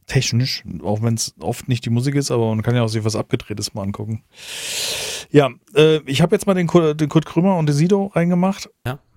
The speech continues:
Speaker 1: Nach deinem Link, einfach als, äh, weil wir ja schon drüber gesprochen haben. Und ich weiß nicht warum, aber ich sehe nicht immer, wenn er streamt.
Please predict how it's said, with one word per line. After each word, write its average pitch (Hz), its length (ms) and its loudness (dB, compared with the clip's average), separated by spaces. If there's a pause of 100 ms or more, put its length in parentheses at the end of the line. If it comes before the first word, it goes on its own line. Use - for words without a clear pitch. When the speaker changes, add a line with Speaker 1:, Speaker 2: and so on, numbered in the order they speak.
(140)
Speaker 1:
Nach 143 160 0
deinem 147 300 2
Link, 151 260 2
einfach 131 400 -2
als, - 560 0
äh, - 20 -4
weil 120 540 0
wir 127 80 2
ja 123 100 2
schon 117 160 0
drüber 120 200 2
gesprochen 123 400 0
haben. 143 400 0 (840)
Und 143 120 2
ich 123 100 2
weiß 143 220 2
nicht 160 140 -2
warum, 143 440 2
aber 139 220 2
ich 127 160 0
sehe 147 340 2
nicht 147 220 2
immer, 151 220 4
wenn 139 100 2
er 135 100 2
streamt. 123 380 0